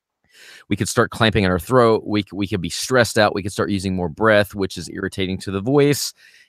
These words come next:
And it, it could be so subtle that you don't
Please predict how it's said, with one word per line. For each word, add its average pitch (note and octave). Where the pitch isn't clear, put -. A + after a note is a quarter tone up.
And A2
it, A2+
it B2
could B2+
be B2
so C#3+
subtle C3
that G#2
you G#2+
don't A#2+